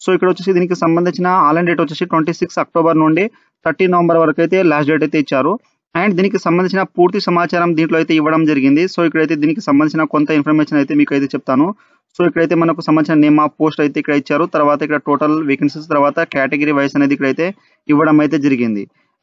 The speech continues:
And నెక్స్ట్ వచ్చేసి ఇక్కడైతే దీనికి సంబంధించిన ఎడ్యుకేషనల్ క్వాలిఫికేషన్, ఎక్స్పీరియన్స్, అదర్స్ డీటెయిల్స్ చూసుకుంటే ఇక్కడ డిప్యూటీ జనరల్ మేనేజర్ వచ్చేసి ఇక్కడైతే, ఆ, ఎంబీఏ తర్వాత హెచ్ఆర్ ఈ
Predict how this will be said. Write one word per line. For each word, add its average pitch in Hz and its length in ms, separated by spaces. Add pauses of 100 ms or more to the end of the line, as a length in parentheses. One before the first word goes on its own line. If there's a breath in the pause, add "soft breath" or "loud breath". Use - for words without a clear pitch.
And 190 120 (100)
నెక్స్ట్ 180 200
వచ్చేసి 175 240
ఇక్కడైతే 175 320
దీనికి 165 220
సంబంధించిన 170 340 (100)
ఎడ్యుకేషనల్ 151 460
క్వాలిఫికేషన్, 156 640
ఎక్స్పీరియన్స్, 160 420 (160)
అదర్స్ 135 260
డీటెయిల్స్ 147 280
చూసుకుంటే 135 360 (440)
ఇక్కడ 170 140 (140)
డిప్యూటీ 180 300 (120)
జనరల్ 165 280
మేనేజర్ 160 260
వచ్చేసి 156 260
ఇక్కడైతే, 151 320 (520)
ఆ, - 20 (540)
ఎంబీఏ 165 260 (140)
తర్వాత 160 260
హెచ్ఆర్ 151 320
ఈ - 20